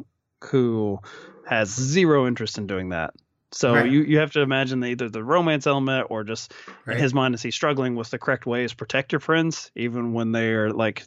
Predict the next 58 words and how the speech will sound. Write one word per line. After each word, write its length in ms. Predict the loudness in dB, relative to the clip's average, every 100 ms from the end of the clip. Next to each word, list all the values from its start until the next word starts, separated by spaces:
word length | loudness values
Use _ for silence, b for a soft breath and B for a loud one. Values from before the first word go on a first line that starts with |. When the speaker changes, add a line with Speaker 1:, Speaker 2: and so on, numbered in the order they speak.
| -6 0
Speaker 1:
they're 100 | 2
doing 240 | 4 2
wrong. 340 | 2 2 2 2
Like, 180 | 0 2
he's, 360 | 4 4 0 -4
<laughs> 280 | 2 4 6
he's 200 | 6 6
even 180 | 4
telling 300 | 4 2 2
him, 200 | 0 -4
like, 240 | -4 -4 -2
you 60 |
know, 200 | -2 -4 -6 B B B
"Why 120 | 2
didn't 160 | 4 2
you 60 |
show 160 | 4 2
up 60 |
for 120 | 4 2
work?" 200 | 2 2
Like, 120 | 2
you 160 | 4
know, 100 | 4
at 60 | 2
times 320 | 0 -2 0
this 160 | -2 -2
is 80 | -2
very 160 | -2 -2
much 300 | -2 -2 -2
like, 380 | -2 -2 -8 B B B B B -8
this 160 | -2 0
is 260 | -2 -2 -8 -6
parental 580 | 0 0 4 4 4 4
or, 140 | 0
like, 240 | -2 -2 0
middle 240 | 2 4
management 580 | 2 0 -4 -6 -10 -12 _
Speaker 2:
Yeah. 160 | -2 -2 -2
Speaker 1:
in 80 | 0
the 80 | 2
mob, 380 | 2 0 -2 -6 -6
where 120 | -4
it's, 140 | -2 0
you 60 |
know, 60 | 0
the 80 | 0
Speaker 2:
Right. 60 |
Speaker 1:
guys 340 | 2 2 0 -2
that 120 | -4
are, 200 | -4 -6 -6 -2 -2
<laughs> 320 | -4 -16 -10
"Can 100 | -2
you 80 | 0
please 240 | 4 4 4
just 220 | -2 4
go 120 | 4
to 80 | 6
work 420 | 4 4 2